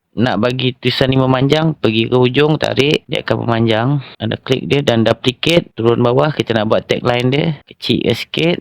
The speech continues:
Tagline dia kita buat kecil, tapi kita letak dia dekat tengah. Tagline dia kita ambil semenjak, semenjak sembilan belas lima puluh tujuh. Jadi, kita kecilkan, anda boleh resize lagi, kecilkan sikit.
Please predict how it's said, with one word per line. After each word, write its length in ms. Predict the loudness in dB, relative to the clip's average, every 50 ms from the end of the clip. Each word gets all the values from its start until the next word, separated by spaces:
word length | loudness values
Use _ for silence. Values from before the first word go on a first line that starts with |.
| -8
Tagline 400 | _ _ _ -4 -4 0 0 0
dia 80 | 0 -2
kita 240 | -2 -4 -4 -2 -2
buat 160 | -2 -2 -4
kecil, 400 | -6 -4 -2 -2 -2 -2 -4 -6
tapi 160 | -6 -6 -4
kita 320 | -6 -2 0 0 0 0
letak 240 | 0 0 -2 0 2
dia 80 | 0 0
dekat 240 | 0 -2 -2 -4 -4
tengah. 320 | -4 -4 -4 -4 -4 -6 -12 _ _ _ -2
Tagline 400 | 0 2 2 4 4 6 4 4
dia 80 | 2
kita 240 | 0 0 0 2 2
ambil 160 | 4 4 2
semenjak, 680 | 0 -2 -8 -4 -4 -2 0 0 0 2 2 2 0 -2 -2 -4 -6 -6 -6 -12 -20 _ _ -20
semenjak 1040 | -16 -8 -2 0 0 2 2 2 2 2 2 0 0 0 0 0 0 0 -2 -4 -4 -12 _ _
sembilan 600 | _ -16 -10 -6 -2 0 0 2 2 2 2 2 2
belas 560 | 0 0 0 0 0 -2 -2 -4 -6 -8 -8
lima 400 | -6 -4 -4 -2 -2 -2 -2 -4
puluh 240 | -4 -4 -6 -8 -8
tujuh. 400 | -6 -4 -6 -6 -6 -6 -8 -8 -8 -12 -18 _ _ _ _ _ _ _
Jadi, 480 | -8 -8 -4 -2 0 0 0 0 -2
kita 320 | -6 -12 -10 -6 -4 -6 -6
kecilkan, 1120 | -6 _ -14 -10 -6 -4 -4 -4 -4 -4 -2 -2 0 0 0 0 0 0 0 -2 -4 -4
anda 240 | -4 -4 -2 0 0
boleh 240 | -2 0 0 0 0
resize 480 | 0 0 -2 0 0 -2 -2 -2 -2
lagi, 240 | -4 -4 -2 -2 -4
kecilkan 400 | -2 -4 -6 -4 -4 -2 -2 -2
sikit. 480 | -2 -4 -6 -6 -2 -2 0 0 -2